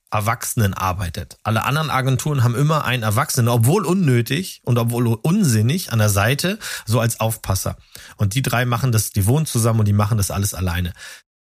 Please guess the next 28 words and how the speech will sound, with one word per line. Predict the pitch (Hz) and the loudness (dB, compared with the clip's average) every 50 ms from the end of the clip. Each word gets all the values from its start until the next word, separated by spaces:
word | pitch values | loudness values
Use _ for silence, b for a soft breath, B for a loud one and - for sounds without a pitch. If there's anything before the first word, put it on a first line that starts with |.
| _ _ | _ _
Das | - 131 135 131 | -2 -2 0 0
ist | 151 139 - | -2 -2 0
im | 170 160 | 0 0
Grunde, | 151 160 180 185 185 190 185 190 190 160 127 _ _ _ _ _ _ _ _ - - - _ - | 2 2 2 2 2 2 0 -2 -4 -6 -10 _ _ _ _ _ _ _ _ -20 -20 -18 _ -2
ähm, | 127 131 135 135 135 120 | 0 0 0 0 0 0
wer | 135 151 147 | 0 0 2
diese | 135 139 120 117 107 | 2 2 2 2 2
Geistergeschichten | 98 131 143 185 185 - 185 175 160 165 - - 175 - - - - 147 | 2 0 0 0 -2 -2 -2 0 0 0 2 2 0 -2 -2 -2 0 2
mag, | 143 135 131 131 131 131 - - | 2 4 2 2 0 0 0 0
wer | 127 | 0
so | 117 123 | 2 2
ein | 120 | 2
bisschen | 117 147 143 - 147 127 | 2 0 0 0 0 2
dieses | 117 110 107 - | 2 2 2 2
Fantasy-Ding | - - 147 180 185 - 185 170 151 156 143 - 151 143 143 135 | 0 0 -2 -2 0 0 0 0 0 -2 -2 -2 0 0 2 2
da | 135 131 127 | 2 2 2
mag, | 127 123 120 117 113 113 113 - 131 - | 2 2 2 2 0 -2 -2 -4 -8 -2
ähm, | - 110 110 113 113 113 117 92 | 0 2 2 2 2 2 0 -2
ähm, | 101 104 98 104 104 107 | -4 -4 -4 -4 -4 -2
der | 107 117 120 | 0 0 0
kann | 113 - - - 135 | 0 -2 -2 0 2
hier | 127 123 110 | 2 2 0
durchaus | 120 - - 143 165 - 165 156 - | -2 -2 -2 -2 -2 0 -2 0 2
mal | 127 110 104 | 2 2 2
reingucken. | 110 113 147 165 - - 165 160 - 165 147 143 135 B B B B B B | 2 0 0 -2 -2 -4 -6 -4 -2 -2 -2 -2 -2 B B B B B B
Es | 135 131 123 - | -2 -2 -2 0
ist, | - 143 139 127 - - - - - _ _ _ _ _ _ _ _ - B B B B B B B | 0 0 0 2 0 -2 -4 -6 -8 _ _ _ _ _ _ _ _ -16 B B B B B B B
ich, | - 104 107 - | -2 -2 -2 -2